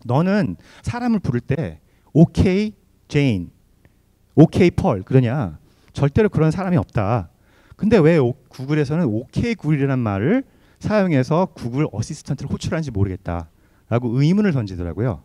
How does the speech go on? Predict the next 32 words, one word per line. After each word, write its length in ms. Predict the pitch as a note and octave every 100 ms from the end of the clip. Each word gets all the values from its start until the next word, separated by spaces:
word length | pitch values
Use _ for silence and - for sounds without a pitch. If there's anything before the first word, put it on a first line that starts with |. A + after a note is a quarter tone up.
| _ -
그래서 180 | A2+
제가, 340 | - G#2+ C#3+ F3 _ _ _ - - - - - _ -
어, 500 | F#2 F#2 F#2 F#2 F#2
나도 320 | A2+ A#2+ E3+ D3+
좀 180 | C#3+ A2+
의심스럽다. 800 | A#2 E3 D#3 D3+ - A2+ G2+ D#2+ -
내가 180 | A2+
한번 180 | C3+ D3
물어볼게. 560 | G#2 C3+ G#2+ - G2 - _
그래서 200 | - -
진짜로 480 | - A#2 - D3 D3
이제 220 | B2+ A#2+
나중에, 540 | G#2 A2+ D#3 C#3 B2+ - _ -
아주 200 | G#2 C3+
나중에 440 | F#2+ F#2+ B2+ F#3 - - -
구글 240 | - D3
담당자한테 560 | C#3 A2+ B2 A#2+ A2 C#3
물어봤어요. 580 | G#2+ G#2+ F#2 - A2+ F#2 _ _ _ _ -
그래서 200 | A2+ -
그 80 | C#3+
답을 280 | - C3 A2
얻었어요. 600 | G2+ A2+ - F#2+ E2+ - _ -
그런데 300 | G#2+ G#2+ A2
이제 260 | G2 G2+ - -
구글의 360 | - B2+ C#3+
비밀이기 400 | B2 B2+ A2+ G2+
때문에 240 | - G#2+ G#2
여러분들한테 640 | G#2+ A2 G#2 G#2 - D3 - _
공개적으로는 540 | - A#2+ C#3+ D3 B2 B2+
말씀 280 | F#2+ -
못 120 | G2 -
드리고 360 | F#2+ C#3 G2+